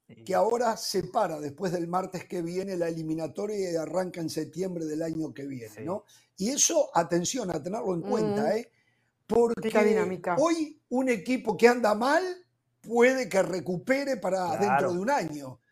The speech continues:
Speaker 2: Y un equipo que anda
Speaker 1: Sí.
Speaker 2: bien puede que le pase algo, ¿no, verdad?
Speaker 1: Quiero decirle algo breve
Speaker 2: Y algo
Speaker 1: antes de
Speaker 2: ma-,
Speaker 1: irnos a la pausa.
Speaker 2: y algo más de Uruguay también. Tiene cinco partidos jugados, Bielsa.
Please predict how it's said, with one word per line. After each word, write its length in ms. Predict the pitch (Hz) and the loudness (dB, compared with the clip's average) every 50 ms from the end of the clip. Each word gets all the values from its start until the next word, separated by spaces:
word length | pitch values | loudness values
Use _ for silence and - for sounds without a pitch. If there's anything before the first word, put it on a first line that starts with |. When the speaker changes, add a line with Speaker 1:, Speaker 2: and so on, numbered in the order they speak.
| _ _ _ | _ _ _
Speaker 2:
Y 60 | - 190 | -4 0
un 100 | 202 214 | 2 2
equipo 460 | 220 214 - 294 294 302 302 247 214 | 2 2 2 0 0 2 2 0 2
que 100 | 175 254 | 4 4
anda 260 | 294 302 - - 240 | 4 4 4 4 2
Speaker 1:
Sí. 60 | 220 240 | 2 2
Speaker 2:
bien 240 | 262 294 285 262 196 | -2 -4 -4 -6 -8
puede 600 | - - 233 262 285 311 311 302 294 277 247 - | -8 -6 -4 -2 -2 -2 0 0 0 -2 -2 -2
que 140 | - 226 214 | -2 -2 0
le 140 | 208 208 202 | 0 -2 -2
pase 580 | 165 - - 247 247 208 - - - 214 208 208 | -2 0 2 2 2 2 0 -4 -4 -2 0 2
algo, 880 | 214 254 294 339 320 277 233 - 165 180 202 226 262 320 - - _ _ _ _ _ | 2 4 2 2 0 0 -2 -4 -2 0 2 4 4 2 0 -6 _ _ _ _ _
¿no, 180 | - 165 175 170 | -4 -4 -2 -2
verdad? 260 | 165 160 160 170 185 226 | -2 -2 -2 0 2 4
Speaker 1:
Quiero 140 | 254 285 | 4 6
decirle 260 | 269 247 277 277 269 269 | 4 4 4 4 4 4
algo 160 | 269 262 240 | 6 6 8
breve 180 | 247 262 262 - | 8 10 10 12
Speaker 2:
Y 20 | 247 | 10
algo 100 | 269 262 | 10 10
Speaker 1:
antes 160 | - 262 247 | 8 4 4
de 0 | |
Speaker 2:
ma-, 60 | 254 | 4
Speaker 1:
irnos 160 | 262 247 226 233 | 2 0 0 0
a 40 | 208 | 0
la 120 | 190 190 | 2 4
pausa. 500 | - 220 220 214 214 185 151 131 120 - _ | 4 4 4 4 2 -2 -4 -4 -6 -12 _
Speaker 2:
y 120 | - 220 254 | -2 4 6
algo 240 | 277 294 294 277 285 | 6 6 6 4 4
más 160 | 277 285 262 240 | 4 4 4 4
de 80 | 277 | 2
Uruguay 340 | 262 226 233 220 269 269 254 | -2 -2 2 6 6 6 6
también. 540 | - 233 220 202 196 185 165 147 131 113 - _ _ _ _ _ _ _ _ | 6 2 2 2 0 -2 -2 -4 -6 -10 -16 _ _ _ _ _ _ _ _
Tiene 520 | _ 208 262 320 320 320 302 285 277 277 - | _ -6 -6 -2 0 2 0 0 0 -4 -8
cinco 460 | - - - - 262 285 277 - 202 - | -8 -6 -4 -4 -4 -4 -4 -6 -4 -2
partidos 400 | 170 156 165 - 226 226 208 - | -2 -4 -4 -4 -6 -6 -6 -6
jugados, 440 | - - 151 - 254 254 196 147 | -8 -8 -8 -6 -6 -6 -8 -8
Bielsa. 520 | 131 135 135 135 120 110 - - 131 120 | -10 -10 -10 -12 -12 -12 -12 -14 -14 -14